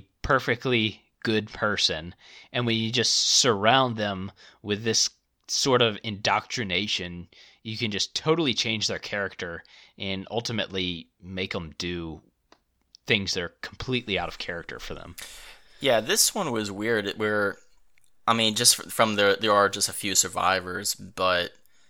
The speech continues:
Speaker 2: yeah, it's like they, this cult is a little different in that a lot of the members were, like, older people. They weren't, like, young or impressionable. A lot of them were experienced. There were several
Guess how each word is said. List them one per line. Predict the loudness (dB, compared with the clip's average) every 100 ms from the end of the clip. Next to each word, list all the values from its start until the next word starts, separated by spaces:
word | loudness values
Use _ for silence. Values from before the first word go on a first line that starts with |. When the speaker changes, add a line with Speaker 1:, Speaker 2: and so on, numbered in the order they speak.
| _
Speaker 2:
yeah, | 0 4 4
it's | 4 0 0 0
like | 0
they, | -2 -2 -4 -8 -14 _ _ _
this | -10 -2 0
cult | 0 0 -2 -2
is | -4
a | -4
little | -4 -6
different | -4 -4 -4 -6 -6
in | -2
that | 2 2 2
a | -2
lot | 0 0
of | 0
the |
members | -4 -4 -6 -6 -6 -6
were, | -4 -4 -4 -6 -12 -20 _ _ _ _ -6
like, | -4 -2
older | -2 -2 -4
people. | -6 -4 -2 -2 -2
They | -2
weren't, | -2 0
like, | -2 0
young | 2 2 2
or | -2
impressionable. | -2 0 0 0 -2 -2 -2 -4 -10 -20 -20 -20 _ -4
A | 4
lot | 4
of |
them | 4
were | 0
experienced. | 2 0 2 2 2 2
There | 0
were | 0 -2 0
several | 4 4 4 2 0